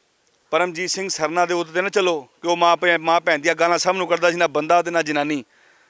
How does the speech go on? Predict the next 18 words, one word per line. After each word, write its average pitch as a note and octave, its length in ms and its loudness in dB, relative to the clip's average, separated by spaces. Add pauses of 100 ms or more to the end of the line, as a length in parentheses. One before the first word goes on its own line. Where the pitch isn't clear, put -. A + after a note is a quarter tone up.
(100)
ਤੇ C3+ 160 -10
ਤੂੰ G3+ 120 -4
ਵੀ G#3+ 100 -6
ਜਿਹੜਾ F3+ 280 2
ਭਰਾ D#3+ 400 2 (260)
ਆਪਣੀ F3 320 -2
ਉਮਰ, A3 380 0 (500)
ਆਪਣਾ F3 340 0
ਜਿਹੜਾ E3+ 420 2
ਅਹੁਦਾ, F#3 360 2
ਆਪਣੀ F3+ 260 -4
ਗਰਿਮਾ E3 400 -2
ਨੂੰ D3+ 280 -8
ਰੱਖ D3+ 260 -2
ਕੇ G3+ 240 2
ਵਿੱਚ D#3 240 -10
ਬੋਲਿਆ D#3+ 300 0
ਕਰ, F#3+ 220 0